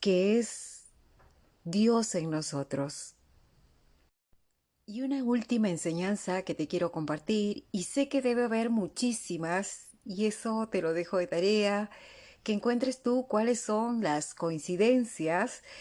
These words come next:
que hay entre estas dos historias, cuál es el aprendizaje que obtienes si relacionas estas dos historias.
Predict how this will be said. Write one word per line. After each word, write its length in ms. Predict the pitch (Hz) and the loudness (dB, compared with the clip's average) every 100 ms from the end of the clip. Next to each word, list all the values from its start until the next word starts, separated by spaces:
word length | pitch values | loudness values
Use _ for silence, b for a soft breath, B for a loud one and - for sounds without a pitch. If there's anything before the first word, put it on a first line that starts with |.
| B B B | B B B
que 160 | 185 | -2
hay 220 | 185 226 220 | 0 2 0
entre 580 | 185 170 170 165 - - | -2 0 0 0 -2 -2
estas 460 | 220 - 233 - | -2 -2 -4 -2
dos 320 | 220 220 220 | 2 2 0
historias, 800 | 190 - 220 226 196 151 175 233 | -6 -2 0 2 2 0 0 -4
cuál 240 | - 214 254 | 2 4 6
es 120 | 247 | 6
el 120 | 226 | 2
aprendizaje 880 | 180 185 180 170 - 214 214 233 220 | 2 0 0 -4 -2 -2 -2 -4 -2
que 100 | 170 | -2
obtienes 880 | 170 _ - 226 240 208 165 185 | -2 _ -2 2 2 2 0 -4
si 200 | - 180 | -4 -2
relacionas 840 | 156 165 160 - 196 190 190 190 - | 0 2 0 2 2 2 0 -4 -4
estas 600 | 196 190 - 185 180 - - | -4 -4 -4 -4 -4 -12 -2
dos 220 | 214 220 | -2 0
historias. 840 | 202 - 208 208 147 170 269 - | -4 -2 0 0 0 -2 -4 -10